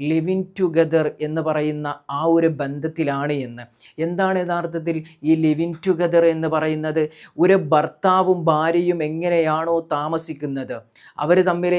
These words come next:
എങ്ങനെയാണോ ബന്ധം, അതുപോലെ ഒരു വീട്ടിൽ അല്ലെങ്കിൽ ഒരു ഫ്ലാറ്റ് എടുത്തുകൊണ്ട് ഇന്നത്തെ കാലഘട്ടത്തിൽ ചില ആളുകൾ ജീവിക്കുന്ന ആ ഒരു ജീവിതത്തിനാണ് living together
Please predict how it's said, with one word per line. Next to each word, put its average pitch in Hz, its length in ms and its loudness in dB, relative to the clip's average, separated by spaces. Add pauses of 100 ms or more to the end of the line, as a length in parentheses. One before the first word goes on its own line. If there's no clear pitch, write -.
(160)
എങ്ങനെയാണോ 170 680 2 (180)
ബന്ധം, 151 380 -2 (380)
അതുപോലെ 170 480 4 (160)
ഒരു 175 140 4 (100)
വീട്ടിൽ 165 440 2 (180)
അല്ലെങ്കിൽ 160 360 -2
ഒരു 165 180 0
ഫ്ലാറ്റ് 156 460 -6
എടുത്തുകൊണ്ട് 151 560 -2 (400)
ഇന്നത്തെ 180 400 -2 (100)
കാലഘട്ടത്തിൽ 165 680 0 (200)
ചില 160 100 0 (300)
ആളുകൾ 170 360 4 (180)
ജീവിക്കുന്ന 160 520 -4 (460)
ആ 202 40 2 (200)
ഒരു 175 200 2
ജീവിതത്തിനാണ് 160 680 -2 (140)
living 170 260 -4 (140)
together 160 340 2